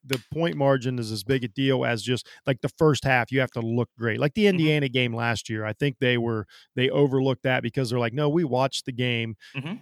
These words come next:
Speaker 1: You know, I think the point, I think the point margin has to be the, you know, proverbial spread word. You know what I mean? I think they have to get there, but I really think they have to look like a, a physically dominant team. They have to look like a team that could play with the other top four teams. Or I,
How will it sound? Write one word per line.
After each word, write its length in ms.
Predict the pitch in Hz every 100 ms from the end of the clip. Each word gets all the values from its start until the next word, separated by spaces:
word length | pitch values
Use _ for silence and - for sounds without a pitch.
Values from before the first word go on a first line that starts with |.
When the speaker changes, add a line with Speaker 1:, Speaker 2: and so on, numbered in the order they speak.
| _ _ _ _
Speaker 1:
You 120 | 147
know, 200 | 135 127 -
I 100 | 151
think 220 | 220 208
the 80 | 156
point, 300 | 185 175 -
I 120 | 147
think 180 | 151 208
the 80 | -
point 260 | 113 185 156
margin 360 | 151 151 131
has 200 | 131 139
to 100 | -
be 220 | 123 135 127
the, 280 | 117 110 - -
you 80 | 117
know, 80 |
proverbial 720 | 107 120 110 131 123 117 107 101 _ _
spread 380 | - - 156 151
word. 300 | 107 110 113
You 80 | 123
know 80 | 120
what 80 | 117
I 20 |
mean? 160 | 117
I 100 | 120
think 200 | 120 151
they 40 | 131
have 120 | 127
to 80 | 113
get 180 | 110 131
there, 240 | 139 139 - -
but 80 | 147
I 60 | 147
really 280 | 165 220
think 220 | 196 185 160
they 60 |
have 180 | 147 143
to 100 | 131
look 440 | 123 123 147 147
like 200 | 143 135
a, 80 | 110 101 _ -
a 60 | 127 _ -
physically 800 | 180 143 - 117 117 110 98 135 -
dominant 460 | 131 127 123 120
team. 240 | - 127 110
They 80 |
have 100 | 117
to 80 | -
look 220 | 120 131
like 160 | 139 127
a 40 |
team 300 | 113 135 127
that 160 | 120 117
could 160 | 107 -
play 460 | 131 135 127 113 - - - -
with 180 | 113
the 140 | - 120
other 240 | 127 117
top 320 | 107 131 123
four 180 | - 120
teams. 380 | - 147 139 113
Or 100 | 131
I, 100 | 139